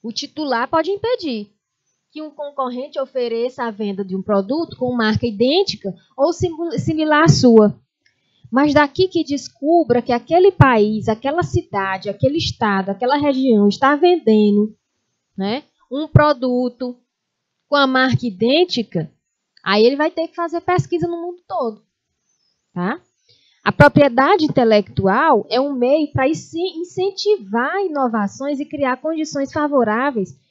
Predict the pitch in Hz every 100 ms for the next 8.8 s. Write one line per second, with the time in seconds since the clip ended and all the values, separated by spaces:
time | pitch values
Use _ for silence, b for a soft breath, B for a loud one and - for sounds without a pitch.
0 | _ _ - 277 330 294 311 311 277 262
1 | 233 233 285 - 285 285 277 269 302 403
2 | 466 381 381 - - 233 214 202 262 392
3 | 392 359 370 339 339 339 339 359 339 220
4 | 226 233 - _ _ _ _ _ _ _
5 | _ _ _ _ _ _ _ b b b
6 | b 262 269 330 330 - 349 349 370 359
7 | 403 247 247 233 214 196 180 214 240 226
8 | 240 302 339 339 311 294 285 262